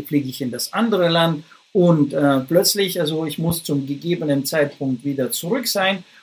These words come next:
und ich kriege mit, äh, dass ich also nicht mehr zurückkomme pünktlich, weil, äh, die Flug-, äh, ja, Möglichkeit, die ich gestern hatte,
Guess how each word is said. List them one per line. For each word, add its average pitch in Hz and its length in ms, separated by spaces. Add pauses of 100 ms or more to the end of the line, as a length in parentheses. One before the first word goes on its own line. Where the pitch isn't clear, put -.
(160)
und 196 400
ich 175 240
kriege 165 280
mit, 226 280 (340)
äh, 156 420
dass 151 580
ich 185 380
also 139 600
nicht 170 220
mehr 151 120
zurückkomme 156 580
pünktlich, 240 640
weil, 170 500 (300)
äh, 151 400 (140)
die 180 400
Flug-, 269 640
äh, 143 320 (240)
ja, 139 280
Möglichkeit, 147 800 (100)
die 170 260
ich 185 240
gestern 135 520
hatte, 240 400